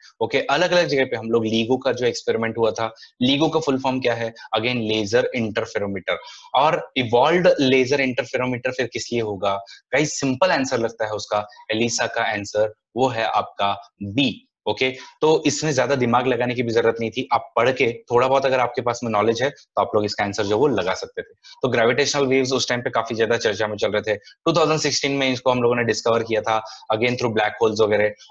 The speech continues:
और ये बहुत ज्यादा हिट जो है वो issue था। तो hundred years ago Albert आइंस्टाइन ने इसको predict किया था। तो ऐसे question जो वो यूपीएससी जो है वो आपसे पूछ रही है, ओके। तो इसके लिए इसका आंसर correct क्या होता है?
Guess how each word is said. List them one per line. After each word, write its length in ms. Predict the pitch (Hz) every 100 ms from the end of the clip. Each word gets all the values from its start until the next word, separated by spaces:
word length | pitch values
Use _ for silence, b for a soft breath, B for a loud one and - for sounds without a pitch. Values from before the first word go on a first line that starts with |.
| -
और 340 | 117 135 139
ये 120 | 123 131
बहुत 380 | 98 123 196
ज्यादा 220 | 160 139 135
हिट 220 | 131 120
जो 120 | 123 123
है 100 | 117
वो 140 | 113
issue 220 | 107 -
था। 280 | - 92 - _ B -
तो 280 | 143 143 139 B -
hundred 340 | 127 135 165 151
years 200 | 147 139
ago 300 | 123 139 143
Albert 340 | 127 117 123 123
आइंस्टाइन 400 | 117 117 120 120
ने 80 |
इसको 180 | 113 -
predict 360 | 113 107 110 -
किया 140 | 110
था। 140 | 104 113 B -
तो 80 | -
ऐसे 240 | 160 156
question 320 | 180 175 180
जो 120 | 170 160
वो 80 |
यूपीएससी 480 | 156 131 123 123 127
जो 120 | 120
है 40 | 120
वो 80 | 113
आपसे 260 | 101 151 156 B _
पूछ 200 | 117 110
रही 180 | 95 92
है, 80 | 87 _ _ _ -
ओके। 180 | 107
तो 440 | 139 - - 139 143
इसके 220 | 123 -
लिए 120 | 139
इसका 200 | 123 -
आंसर 360 | 123 113 110 123
correct 260 | 117 113 113
क्या 100 | 113
होता 240 | 104 117
है? 120 | 147